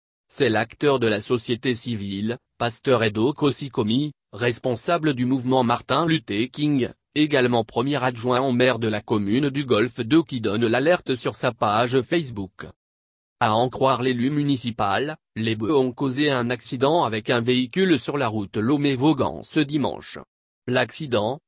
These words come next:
a-t-il indiqué, s'est produit à l'entrée du village d'Adankpokonji après Akumapé,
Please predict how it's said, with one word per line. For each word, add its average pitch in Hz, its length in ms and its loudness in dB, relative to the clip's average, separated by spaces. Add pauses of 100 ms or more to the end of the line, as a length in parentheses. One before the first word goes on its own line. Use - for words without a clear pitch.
a-t-il 120 540 0
indiqué, 117 720 -2 (180)
s'est 139 240 0
produit 135 560 -2
à 113 80 0
l'entrée 139 380 0
du 117 140 -4
village 127 440 0
d'Adankpokonji 127 1040 -2
après 117 300 -2
Akumapé, 117 760 -2